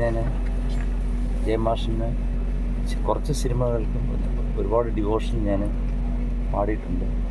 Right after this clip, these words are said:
പെട്ടെന്ന് എനിക്ക് ഓർമ്മ വന്ന കാര്യങ്ങളാണ്. ഇന്ന് എൻ്റെ ചേട്ടനുമില്ല, വിജയമാഷുമില്ല.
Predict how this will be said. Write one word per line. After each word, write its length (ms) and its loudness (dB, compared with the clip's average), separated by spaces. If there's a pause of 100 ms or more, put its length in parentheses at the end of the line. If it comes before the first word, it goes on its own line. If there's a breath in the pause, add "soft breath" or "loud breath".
(1800)
പെട്ടെന്ന് 340 2
എനിക്ക് 240 2
ഓർമ്മ 240 2
വന്ന 200 4
കാര്യങ്ങളാണ്. 540 4 (600)
ഇന്ന് 220 2 (1040)
എൻ്റെ 240 0
ചേട്ടനുമില്ല, 560 2 (1400)
വിജയമാഷുമില്ല. 840 0